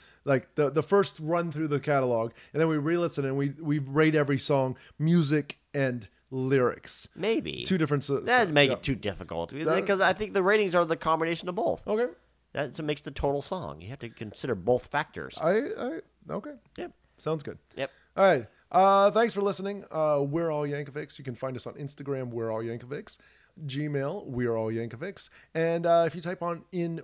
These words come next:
Speaker 1: We're All Yankovics in the Facebook, you find our open public group where people just post things about Weird Al and also talk about him.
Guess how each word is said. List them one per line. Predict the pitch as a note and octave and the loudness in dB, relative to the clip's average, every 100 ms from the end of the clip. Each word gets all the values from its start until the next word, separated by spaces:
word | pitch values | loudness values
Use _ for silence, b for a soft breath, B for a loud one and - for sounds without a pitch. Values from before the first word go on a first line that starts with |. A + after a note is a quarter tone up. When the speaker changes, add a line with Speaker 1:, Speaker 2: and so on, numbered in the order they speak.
| - | -10
Speaker 1:
We're | C3 F3 F#3+ | -4 -2 -2
All | E3+ | -2
Yankovics | D3 D3+ C3+ C#3+ C#3+ | -4 -6 -6 -10 -8
in | |
the | C3 | -8
Facebook, | C#3+ C#3+ D3+ D3 | -6 -8 -8 -8
you | C3 | -8
find | - B2+ A#2 | -4 -4 -4
our | - A2+ A2 - b b | -4 -4 -4 -6 b b
open | G3 G3+ E3 | 0 2 0
public | D3+ D#3 B2+ | 0 0 -2
group | C3 C#3 - | -2 -4 -6
where | A2+ | -8
people | A#2+ A2+ | -8 -8
just | A2 - - - | -10 -14 -18 -8
post | C3 B2+ - | -8 -8 -10
things | C3 B2+ | -10 -8
about | A#2 A#2+ A#2 - B B B | -8 -4 -4 -6 B B B
Weird | E3 F3+ | 2 4
Al | F#3+ F#3+ F3+ | 6 6 4
and | E3 D#3 D3 | 2 -2 -2
also | B2 B2 C3+ | -2 -2 -4
talk | - G2 A2 - | -6 -6 -8 -10
about | G2+ F#2 E2+ - - _ | -14 -12 -14 -14 -20 _
him. | G2+ F2+ D#2+ D#2+ | -14 -12 -12 -14